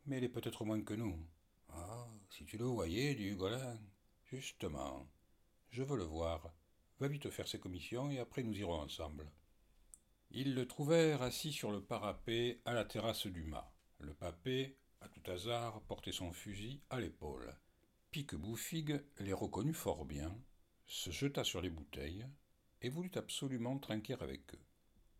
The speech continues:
Il but coup sur coup quatre verres de vin et chanta d'une voix déchirante un vieux Noël provençal à la Cambo mi fa mau. Ils se retirèrent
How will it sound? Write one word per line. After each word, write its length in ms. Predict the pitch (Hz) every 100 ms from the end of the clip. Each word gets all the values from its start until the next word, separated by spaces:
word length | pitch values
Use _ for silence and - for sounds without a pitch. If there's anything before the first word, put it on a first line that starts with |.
| - - - _
Il 220 | 92 113
but 200 | 95 139 143
coup 160 | - 160
sur 300 | - 135 -
coup 240 | 143 143 -
quatre 300 | 139 - 123
verres 260 | 117 107
de 100 | 92
vin 220 | 69 71 71 - - - _ - -
et 140 | 87
chanta 580 | - 117 131 - 92 76
d'une 220 | 82 95
voix 240 | 92 92
déchirante 880 | 76 82 117 - - 135 123 90 - -
un 180 | 87 98
vieux 280 | 87 71 101
Noël 480 | 92 87 95 95 87
provençal 880 | - 82 76 80 - 98 101 107 101
à 60 |
la 120 | 78 - -
Cambo 680 | 92 87 82 82 85 87 85
mi 240 | 73 80
fa 280 | 78 - 71
mau. 440 | 76 71 71 69 - - _ _ _ - _ _ _ _ _ _ _ _ _ _ -
Ils 120 | 87
se 160 | - -
retirèrent 680 | 76 - - 101 123 120